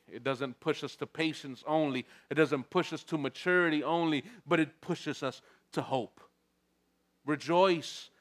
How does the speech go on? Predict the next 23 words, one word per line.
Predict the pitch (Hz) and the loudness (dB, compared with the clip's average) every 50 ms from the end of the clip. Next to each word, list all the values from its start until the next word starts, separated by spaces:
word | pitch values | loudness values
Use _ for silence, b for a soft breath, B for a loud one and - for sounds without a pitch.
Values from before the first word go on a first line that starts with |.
| _ _ _ _ _ | _ _ _ _ _
Rejoicing | - 160 151 - - 139 165 175 202 220 214 - - - 202 170 151 135 | 0 0 0 0 0 2 4 4 4 4 2 -2 -4 -4 -4 -2 -4 -4
brings | 123 151 175 196 202 202 190 175 147 196 | 0 2 2 2 2 0 -2 -2 2 4
us | 175 151 139 - - b b b b | 4 4 4 2 -8 b b b b
endurance. | 143 139 135 127 165 185 202 202 180 160 143 135 123 - - | -6 -6 2 6 10 10 10 10 8 4 2 0 -4 -4 -4
It | 156 143 120 - | -6 -6 -4 -2
brings | 156 190 208 202 190 165 139 | 0 2 2 2 0 -2 -4
us | 160 147 - - - _ _ _ | -6 -6 -8 -10 -16 _ _ _
character, | - - - 196 190 190 180 170 147 - - 139 120 b b b b b b | -2 2 4 6 6 6 4 4 2 0 -2 -2 -2 b b b b b b
and | 156 156 | 0 2
it | 151 139 107 | 0 0 -2
brings | - 127 151 170 170 165 151 127 - | -2 0 2 2 2 2 -2 -4 -6
us | 131 117 - | -10 -12 -14
hope, | - - - 131 147 143 - - 113 | -12 -6 -2 -2 -2 -2 -2 -6 -10
y'all. | 107 107 92 - - - _ _ _ _ _ _ _ _ _ _ _ _ _ _ _ _ _ _ _ _ _ _ _ _ _ _ _ _ _ - | -10 -10 -10 -10 -14 -20 _ _ _ _ _ _ _ _ _ _ _ _ _ _ _ _ _ _ _ _ _ _ _ _ _ _ _ _ _ -6
The | 104 | 0
last | 120 135 143 147 147 - - - - | 4 6 6 6 6 4 0 -4 -2
thing, | 151 147 135 117 104 - _ - | 0 0 0 -2 -6 -12 _ -14
I'm | - 123 | -10 -8
gonna | 131 120 | -8 -8
sneak | - - 139 143 127 - | -8 -6 -6 -6 -4 -4
in | 131 135 | -4 -4
another | 135 131 131 131 127 120 | -4 -4 -2 -2 -2 -4
point. | - - - 147 135 123 110 | -4 -4 -2 -2 -2 -2 -4